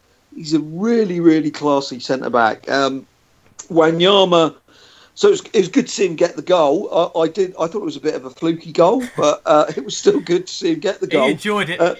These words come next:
Speaker 2: <laughs>
Speaker 1: yeah, and he should do. I mean,
Speaker 2: Yeah.
Speaker 1: it's good. Um, you, you, you know, he, he, he looked very happy in the interview. He looked very happy, and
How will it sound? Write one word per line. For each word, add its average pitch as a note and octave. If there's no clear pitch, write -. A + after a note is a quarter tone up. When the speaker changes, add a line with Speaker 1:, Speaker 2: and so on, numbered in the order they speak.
Speaker 2:
<laughs> -
Speaker 1:
yeah, D4
and B3
he D4
should -
do. G3
I -
mean, -
Speaker 2:
Yeah. B2
Speaker 1:
it's G#3+
good. C4
Um, G3
you, A#3
you, A#3+
you A3+
know, F#3
he, G3+
he, -
he G#3
looked A#3+
very G#3
happy G#3+
in F#3+
the F#3
interview. F#3
He F#3+
looked G3
very F3+
happy, F#3
and E3